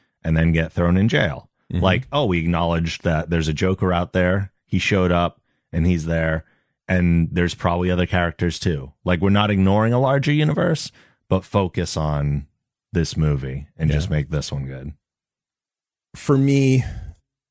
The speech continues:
Speaker 2: it would be part of a larger universe,
Speaker 1: Mm-hmm.
Speaker 2: but I agree that I don't think Batman is the proper vehicle to, uh, introduce a larger universe.
Speaker 1: Mm.
Speaker 2: So, like, I guess the way, actually,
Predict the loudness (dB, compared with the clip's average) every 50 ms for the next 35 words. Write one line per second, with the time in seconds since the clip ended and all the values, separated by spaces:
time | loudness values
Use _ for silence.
0 | _ _ _ _ _ _ _ _ _ _ _ _ _ 0 0 2 2 2 2 2
1 | 2 2 4 4 4 4 4 2 0 -2 -6 -12 _ _ -8 -4 -2 0 0 0
2 | 0 0 0 0 0 -2 -2 -2 -2 -2 -2 -2 0 0 0 0 -2 -4 -6 -10
3 | -14 _ -4 0 2 2 2 0 -2 _ -6 -2 -2 0 0 0 -2 -4 -2 0
4 | 0 2 2 2 0 0 0 0 0 0 0 -2 -4 -2 -2 -2 -2 -2 -2 -2
5 | -2 -2 -2 -2 -2 -4 -4 -6 -6 -4 -4 -4 -2 -2 -4 -4 -4 -2 -2 -2
6 | -2 -2 -2 -4 -4 -4 -8 -10 -16 _ -6 -4 -2 0 0 0 0 2 0 0
7 | -2 -2 -4 -8 _ _ _ _ _ _ _ -12 -8 -6 -6 -6 -4 -6 -6 -4
8 | -4 -6 -4 -4 -4 -4 -4 -6 -6 -8 -8 -8 -10 -12 -12 -14 -12 -12 -12 -12
9 | -12 -12 -10 -4 -2 -2 0 0 -2 -4 -8 _ _ _ _ _ _ _ _ _
10 | _ _ _ -20 _ _ _ _ _ _ -6 -2 -2 0 0 0 0 0 -2 -4
11 | -4 -4 -2 0 0 2 0 0 0 0 -2 0 0 0 0 0 0 0 0 -2
12 | -2 0 0 -2